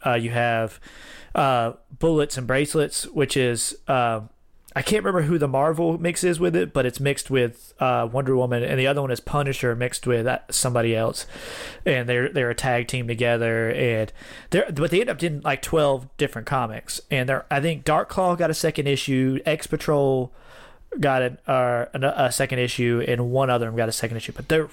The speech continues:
really, really good, and, um, I, w-, I would love for them to make an omnibus or a compendium of all those together, but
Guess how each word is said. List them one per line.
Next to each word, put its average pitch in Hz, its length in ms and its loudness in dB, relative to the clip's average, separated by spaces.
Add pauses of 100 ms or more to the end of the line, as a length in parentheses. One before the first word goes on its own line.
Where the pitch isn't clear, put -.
(100)
really, 202 380 2
really 143 240 2
good, 127 320 2 (480)
and, 127 300 0 (340)
um, 127 340 2 (680)
I, 143 80 2
w-, 156 160 2
I 160 80 2
would 180 180 2
love 143 240 2
for 139 60 -4
them 131 160 -2
to 123 80 -4
make 123 180 -2
an 120 60 -4
omnibus 123 500 0
or 123 60 0
a 113 40 -4
compendium 120 500 0
of 117 120 0
all 120 220 4
those 123 200 0
together, 123 540 0
but - 240 -4